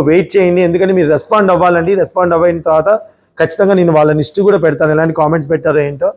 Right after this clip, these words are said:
కాబట్టి ఒక మంచి విషయం, మనం ఏదైనా చేస్తున్నాం అన్నప్పుడు చాలా వస్తుంటాయండి, ఎందుకంటే సోషల్ మీడియాలో చాలా వరకు ఫేక్ అనుకునే వాళ్ళు కూడా ఉంటారు. But కానీ మన ముకుందా జ్యువెలర్స్ ఒక పెద్ద సంస్థ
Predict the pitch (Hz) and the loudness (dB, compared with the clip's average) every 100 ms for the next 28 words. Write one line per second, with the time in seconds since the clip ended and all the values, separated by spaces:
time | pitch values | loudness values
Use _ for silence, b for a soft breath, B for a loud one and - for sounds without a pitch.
0 | _ b b - 170 190 185 185 170 185 | _ b b -2 0 2 0 0 0 -2
1 | 214 214 - 185 131 147 156 156 185 - | 0 -2 0 -4 -4 -2 0 0 0 0
2 | 175 165 202 190 165 160 143 175 170 160 | 0 0 0 0 0 0 0 0 0 -2
3 | b b - 151 180 180 - 185 170 165 | b b -2 2 4 2 0 -2 0 0
4 | 147 156 156 170 170 170 175 b b - | 0 -2 -2 -2 0 0 0 b b -2
5 | 175 160 190 180 175 170 165 156 170 180 | 0 2 0 2 2 2 2 2 2 2
6 | 175 165 170 170 185 170 165 160 160 156 | 0 -2 -2 0 -2 -2 -2 0 0 -2
7 | 147 139 151 156 160 - 160 165 160 170 | -2 -2 0 0 -2 -2 -2 0 -2 -2
8 | 208 196 175 160 165 - b b - 165 | 0 2 2 2 0 -2 b b -6 -4
9 | 175 175 147 180 - 160 160 | -2 -2 0 0 0 -2 -2